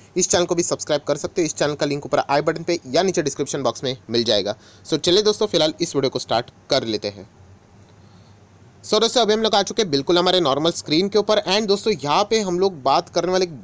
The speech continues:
बहुत ही इंटरेस्टिंग टॉपिक के बारे में। बहुत ही शानदार ये वीडियो है दोस्तों, बिल्कुल भी इसको आगे पीछे करके मत देख लेना, पूरा फ्लो बिगड़ जाएगा। बहुत कुछ सीखने को आप लोगों को यहाँ पे मिल सकता है।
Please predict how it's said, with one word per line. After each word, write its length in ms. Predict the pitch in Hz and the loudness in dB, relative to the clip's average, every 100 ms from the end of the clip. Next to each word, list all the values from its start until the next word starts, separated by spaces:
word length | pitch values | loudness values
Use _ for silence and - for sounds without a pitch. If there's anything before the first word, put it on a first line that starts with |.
| 131 | -2
बहुत 520 | 131 135 180 185 226 | 0 2 0 0 0
ही 80 | 226 - | -2 -4
इंटरेस्टिंग 760 | 165 175 170 - 208 - 202 202 | -6 -6 -4 0 0 0 -2 0
टॉपिक 360 | 139 131 147 - | -2 -2 -4 -2
के 120 | 143 | 0
बारे 200 | 117 113 | 0 -2
में। 140 | 104 - - - - | -6 -10 -20 -20 -2
बहुत 300 | 151 196 226 | 2 2 2
ही 60 | 240 | 0
शानदार 440 | - 175 180 196 | 2 2 4 2
ये 100 | 196 | 2
वीडियो 220 | 180 170 | 2 2
है 40 | 180 | 2
दोस्तों, 280 | 175 - 180 | 0 -2 -2
बिल्कुल 300 | 156 170 220 | -2 0 0
भी 120 | 220 | 0
इसको 180 | 208 214 | -2 0
आगे 340 | 196 143 165 | 2 2 0
पीछे 240 | 175 175 180 | -2 -4 -2
करके 240 | 175 170 | 0 0
मत 140 | 160 160 | -4 -4
देख 180 | 165 | -4
लेना, 200 | 180 180 | -2 -2
पूरा 280 | 185 - 180 | -2 0 0
फ्लो 280 | 190 151 170 | 0 0 2
बिगड़ 240 | 170 160 160 | 4 2 2
जाएगा। 320 | 170 160 185 - - - | 2 0 -2 -8 -20 -4
बहुत 220 | 143 240 254 | 2 2 2
कुछ 160 | 254 | -2
सीखने 300 | - 214 196 | -2 -4 -2
को 100 | 185 | 0
आप 120 | 165 | 0
लोगों 140 | 156 156 | 0 -2
को 80 | 165 | 0
यहाँ 220 | 156 127 | 0 0
पे 120 | 208 - | -2 -2
मिल 140 | 135 135 | -2 0
सकता 320 | 127 - 110 | -2 -4 -6
है। 140 | 110 | -6